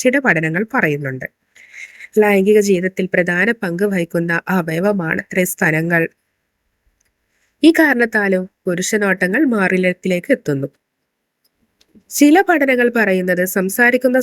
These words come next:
സമയം മുഴുവൻ മുഖത്ത് നോക്കാൻ കഴിയില്ല, അതുകൊണ്ടാണ് സ്ഥലങ്ങളിൽ നോക്കുന്നതെന്നും സ്ത്രീകളുടെ അടിവസ്ത്രത്തോടുള്ള താല്പര്യം കൊണ്ടാണ് മാറിടത്തിലേക്ക് നോക്കുന്നതെന്നും ഒരു കൂട്ടർ പറയുന്നുണ്ട്. എങ്കിലും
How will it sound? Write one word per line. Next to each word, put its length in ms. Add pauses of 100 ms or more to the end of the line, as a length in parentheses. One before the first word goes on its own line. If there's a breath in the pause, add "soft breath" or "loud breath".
സമയം 380
മുഴുവൻ 360 (120)
മുഖത്ത് 380
നോക്കാൻ 360 (180)
കഴിയില്ല, 500 (200)
അതുകൊണ്ടാണ് 560 (100)
സ്ഥലങ്ങളിൽ 500 (100)
നോക്കുന്നതെന്നും 680 (480 loud breath)
സ്ത്രീകളുടെ 580
അടിവസ്ത്രത്തോടുള്ള 880 (140)
താല്പര്യം 480
കൊണ്ടാണ് 360 (100)
മാറിടത്തിലേക്ക് 760
നോക്കുന്നതെന്നും 600 (120)
ഒരു 140
കൂട്ടർ 220 (100)
പറയുന്നുണ്ട്. 580 (1160)
എങ്കിലും 340